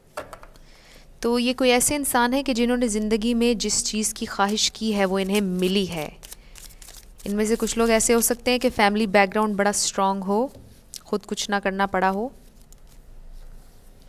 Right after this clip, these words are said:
और बड़े फ्री स्पिरिटेड लोग हैं ये, बड़ी फ्रेश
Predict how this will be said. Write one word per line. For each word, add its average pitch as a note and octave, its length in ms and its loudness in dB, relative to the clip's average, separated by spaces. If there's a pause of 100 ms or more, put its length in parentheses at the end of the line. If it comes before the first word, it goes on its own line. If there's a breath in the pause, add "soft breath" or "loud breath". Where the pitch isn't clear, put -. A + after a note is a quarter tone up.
(340 loud breath)
और G3 640 4
बड़े A3 240 6
फ्री C4 420 0
स्पिरिटेड F#3+ 600 2
लोग E3+ 260 -2
हैं E3 160 -8
ये, D#3+ 300 -6 (2750 loud breath)
बड़ी G3+ 200 -2
फ्रेश A#3 440 0